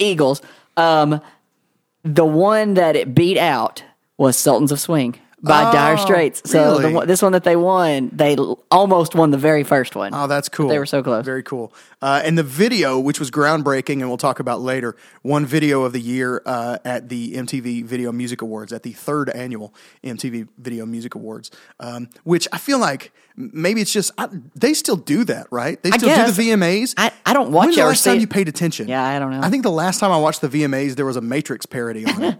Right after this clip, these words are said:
Speaker 1: <laughs>
Speaker 2: Like, and I, I know that's a product of me getting older and them showing less music on M T V and M T V kind of becoming less important in general in my life, and I feel like probably in everybody's life. Um, but, uh, yeah, the, the V M As used to be a big deal.
Speaker 1: Absolutely.
Speaker 2: To, like,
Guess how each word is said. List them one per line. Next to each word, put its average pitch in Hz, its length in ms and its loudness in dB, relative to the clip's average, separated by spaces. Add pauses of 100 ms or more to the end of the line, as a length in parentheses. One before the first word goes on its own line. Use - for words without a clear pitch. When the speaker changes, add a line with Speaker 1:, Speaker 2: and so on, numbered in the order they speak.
(100)
Speaker 1:
<laughs> - 20 -8 (140)
Speaker 2:
Like, 123 340 -2 (320)
and 151 140 0
I, 160 240 0
I 160 80 2
know 202 140 4
that's 196 160 -2
a 160 40 -6
product 180 280 0
of 156 80 -4
me 156 100 2
getting 143 180 -2
older 165 380 0
and 147 100 -2
them 143 80 -2
showing 139 300 -2
less 139 200 -2
music 139 260 -4
on 127 100 -4
M 127 80 -8
T 135 100 -8
V 120 200 -6
and 123 80 -6
M 131 80 -8
T 135 100 -8
V 123 140 -6
kind 127 180 -10
of 120 60 -14
becoming 127 340 -10
less 123 260 -10
important 139 540 -8
in 120 140 -10
general 123 420 -8 (180)
in 143 160 -6
my 120 180 -2
life, 131 300 -2
and 120 80 -12
I 98 40 -16
feel 131 120 -8
like - 240 -12
probably 131 320 -8
in 117 80 -8
everybody's 110 400 -10
life. 110 180 -16 (440)
Um, 123 460 -2 (340)
but, 131 420 -2
uh, 113 520 -6 (420)
yeah, 165 140 -4
the, 156 160 -6
the 143 220 -8
V 240 240 0
M 240 100 0
As 226 220 -2
used 190 140 -4
to - 40 -12
be 127 120 -4
a 107 40 -10
big 160 600 -6
deal. 143 340 -2
Speaker 1:
Absolutely. 185 540 2
Speaker 2:
To, 139 60 0
like, 127 300 -2